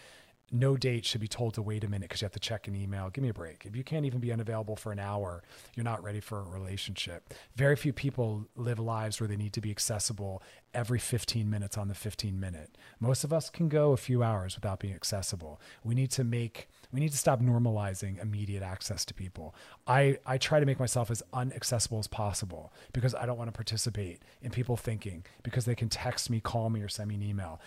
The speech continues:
that I'm immediately available. I have boundaries. There's work time. There's downtime. My downtime is my time. I don't wanna hear from friends or family. That is for me. I'm sitting quietly with my headphones on, listening to my music or whatever I'm doing.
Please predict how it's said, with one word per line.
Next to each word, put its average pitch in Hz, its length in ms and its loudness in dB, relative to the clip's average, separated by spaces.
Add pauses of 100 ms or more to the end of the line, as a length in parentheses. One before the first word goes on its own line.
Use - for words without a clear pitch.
(160)
that 113 100 -4
I'm 107 160 -4
immediately 107 640 -4
available. 90 480 -4
I 107 80 0
have 98 160 -4
boundaries. 127 640 0 (220)
There's 107 200 0
work 120 280 2
time. 123 320 0
There's 92 120 -6
downtime. 113 600 0
My 98 120 0
downtime 107 440 -2
is 95 100 -6
my 117 160 -2
time. 123 300 -2
I 110 80 -2
don't 110 80 -4
wanna 117 160 0
hear 123 160 2
from 135 160 2
friends 143 360 6
or 135 100 6
family. 202 600 8 (320)
That 107 160 0
is 104 140 0
for 101 220 0
me. 190 480 8 (220)
I'm 110 100 -2
sitting 104 260 0
quietly 165 500 8
with 160 140 4
my 104 100 4
headphones 156 500 2
on, 156 200 2
listening 123 240 2
to 110 100 0
my 104 140 4
music 151 420 4
or 110 60 0
whatever 104 240 -2
I'm 92 80 -4
doing. 151 420 -2